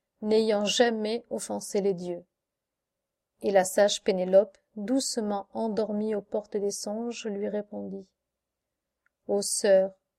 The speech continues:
pourquoi es-tu venue ici, où je ne t'avais encore jamais vue,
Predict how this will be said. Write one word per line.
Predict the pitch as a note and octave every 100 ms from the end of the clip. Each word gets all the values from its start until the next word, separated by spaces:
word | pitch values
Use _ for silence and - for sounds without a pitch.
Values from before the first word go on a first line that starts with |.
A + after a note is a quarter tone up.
| _ _ _ _ _
pourquoi | G#3+ - C4
es-tu | A#3+ - A3
venue | A3 G#3 G3+
ici, | F#3+ - - F#3+ F#3+ _ _ _ _ _ _ _ _ _ _ _ _ _ _ -
où | A#3+
je | B3
ne | B3+
t'avais | B3+ A#3 A3+
encore | A3 G#3 A3+
jamais | - B3 G#3+ G3
vue, | F3+ F#3+